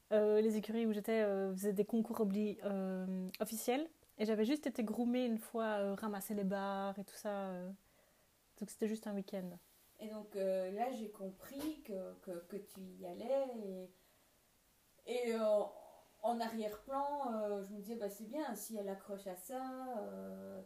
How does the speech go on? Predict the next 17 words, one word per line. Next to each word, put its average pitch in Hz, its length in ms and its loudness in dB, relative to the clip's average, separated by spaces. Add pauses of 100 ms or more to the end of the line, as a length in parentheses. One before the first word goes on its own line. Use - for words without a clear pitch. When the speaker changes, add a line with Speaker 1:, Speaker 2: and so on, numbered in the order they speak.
Speaker 2:
tant 185 160 -2
mieux. 277 600 0 (120)
Maintenant, 233 480 -4
bah, 175 300 -2
c'était 185 340 -10
le 196 180 -8
choix 208 340 -4 (480)
de 196 100 -2
ton 196 160 -8
papa 214 540 -2
et 196 40 -2
de 196 80 -12
son 190 240 -8
épouse, 233 640 -6
euh, 185 380 -2 (880)
euh, 190 160 -4
de, 190 460 -2